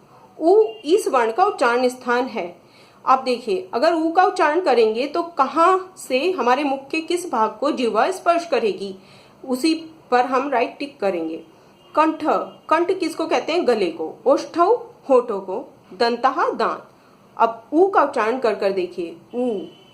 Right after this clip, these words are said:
उ का उच्चारण करते वक्त होठ यूज होते हैं, तो ओष्ठौ इसका राइट आंसर होगा।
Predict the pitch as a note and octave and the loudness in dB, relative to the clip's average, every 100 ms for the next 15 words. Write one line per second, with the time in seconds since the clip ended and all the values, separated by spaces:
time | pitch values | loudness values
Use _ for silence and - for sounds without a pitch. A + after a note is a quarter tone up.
0 | _ - C#4+ F#4+ G#4 F#4+ - - _ _ | _ -6 2 4 2 -2 -10 -20 _ _
1 | C4 C4+ C4+ C4 D#4 D4 A#3+ G3 F#3+ D#4+ | 2 2 2 0 2 0 0 -2 0 -2
2 | - G#4+ - - _ _ _ _ - C4+ | -2 -2 -2 -10 _ _ _ _ 4 4
3 | C4+ - A#3+ D4 C#4 B3 F#3 F3+ F3 F3 | 2 -6 -2 0 2 0 -2 -8 -8 -12
4 | - _ _ _ B3+ B3+ B3+ A3+ A3+ - | -18 _ _ _ 2 2 4 2 2 0
5 | C#4+ C#4 - D4 B3+ F#3+ A#3 F#3+ F#3 B3 | 0 -2 -4 -2 0 -2 -2 -4 -6 -6
6 | D4+ D4 D4 | -4 -4 -4